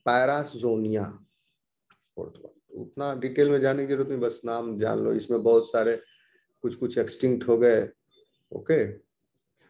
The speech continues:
मोटा मोटी अब example आपको हम बता देते हैं इसी में।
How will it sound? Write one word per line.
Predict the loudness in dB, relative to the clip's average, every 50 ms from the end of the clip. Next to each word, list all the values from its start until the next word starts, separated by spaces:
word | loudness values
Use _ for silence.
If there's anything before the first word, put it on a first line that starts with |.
| _ -6 -2
मोटा | -2 2 4 4 4
मोटी | 4 2 0 2 2
अब | 2 2 0
example | -2 0 0 2 2 0 -2 -2 -2 -2 -2 -4 -6 -14 -8 -4
आपको | -4 -4 -4 -6 -8 -8 -8 -6
हम | -2 -2
बता | -2 0 2 4 4 4
देते | 4 2 0 -2 -8
हैं | -8 -6 -4
इसी | -6 -6 -6 -6 -8 -6
में। | -6 -6 -6 -8